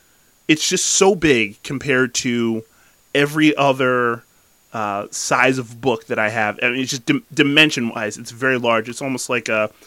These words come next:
like a, a legal pad or, or, or larger. Uh, it's just very, very big. Um, one thing that pops out at you about this book from start to finish is the art and the colors. Holy hell,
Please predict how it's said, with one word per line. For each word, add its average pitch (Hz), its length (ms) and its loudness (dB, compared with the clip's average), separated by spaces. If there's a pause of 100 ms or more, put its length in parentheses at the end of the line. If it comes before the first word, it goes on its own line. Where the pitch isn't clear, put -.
(280)
like 117 200 -6
a, 104 200 -2
a 117 100 -2
legal 123 400 -2
pad 90 400 -4 (720)
or, 120 220 -10
or, 135 240 -2
or 131 140 2
larger. 113 540 -2 (220)
Uh, 104 220 -8
it's 120 140 -10
just 123 120 -12
very, 120 300 -4
very 107 220 -6
big. 92 260 -12 (380)
Um, 113 320 -6 (160)
one 233 180 0
thing 339 180 -2
that - 140 -4
pops 156 400 -4 (180)
out 143 260 4
at 127 160 0
you 127 120 -6
about 120 240 -4
this 120 160 -6
book - 420 -6
from - 200 -8
start - 420 2
to 233 80 -6
finish 117 560 -4 (640)
is 135 240 2
the 123 180 -6 (100)
art 175 340 4 (240)
and 127 180 -2
the 104 40 -6
colors. - 640 -8 (400)
Holy 214 520 0
hell, 113 540 2